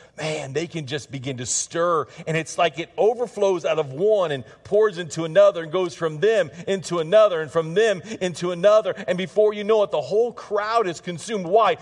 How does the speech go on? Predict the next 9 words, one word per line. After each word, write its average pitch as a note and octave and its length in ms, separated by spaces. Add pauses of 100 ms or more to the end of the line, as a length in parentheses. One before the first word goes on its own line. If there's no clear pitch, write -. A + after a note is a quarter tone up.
(140)
Because D#3+ 260
a D#3+ 60
small B3 1000
little A#3+ 300
onset F#3 600
of E3 160
people A2 540 (640)
took E3+ 260
everybody C3 960